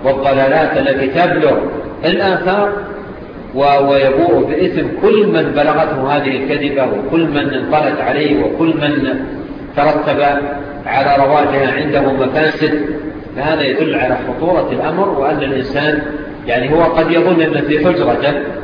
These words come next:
و-، ويكتب، آه، الك-، الكلمة وتذهب، وماذا ي-، ماذا يقول؟ لا، الله مطلع عليك، وهذه تكتب ع-، في، في أعمالك. وكل من تضرر أو جنى عليه، آه، قولك أو عملك هذا،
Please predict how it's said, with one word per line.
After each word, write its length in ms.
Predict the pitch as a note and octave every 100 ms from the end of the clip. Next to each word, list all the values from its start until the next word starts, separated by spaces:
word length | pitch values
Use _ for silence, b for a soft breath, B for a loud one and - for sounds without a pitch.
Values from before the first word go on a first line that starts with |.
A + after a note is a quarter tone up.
| - - - - - B2
و-، 300 | C#3 C3+ C#3
ويكتب، 540 | D#3 D#3+ - D3+ C#3+
آه، 460 | C3+ B2+ B2 - - - - -
الك-، 580 | C#3 D3 C#3 D#3 D#3+ D3
الكلمة 540 | - D#3 D#3 C#3+ C3+
وتذهب، 720 | B2+ D#3 D#3+ C#3+ C3+ C3 B2+ B2+ C3
وماذا 500 | C#3 D3 C#3+ C3+ B2
ي-، 180 | B2 - C3 C3
ماذا 200 | C#3+ C#3
يقول؟ 400 | B2 A#2+ D#3 D#3+
لا، 240 | F#3+ -
الله 180 | D#3 E3+
مطلع 540 | D#3 D3+ F3+ E3+ C#3 C3+
عليك، 280 | D#3 D3+ -
وهذه 180 | B2 C3
تكتب 440 | D3 F3 F3 D3+ -
ع-، 200 | C#3+ D3 - - - D3+
في، 200 | D3+ D#3
في 120 | D#3
أعمالك. 520 | D3+ D#3 F3+ C#3 - -
وكل 320 | - G#3 A3
من 300 | F#3 F3 -
تضرر 640 | D3 D3 F3 D#3 D3+ C#3 B2
أو 200 | B2+ B2
جنى 300 | D#3+ D#3+ D#3+ - G#2+ - - -
عليه، 680 | C#3+ E3+ D#3 D3+ C#3+ B2 A#2
آه، 540 | A#2+ G#2+ G2+ G#2 B2 A2 A2+ B2 - - - - - A#2+ D3
قولك 400 | E3 E3 D3+ A#2+
أو 180 | A#2+
عملك 440 | A#2 D#3+ E3 D#3+ D3
هذا، 400 | D3 F3 G3+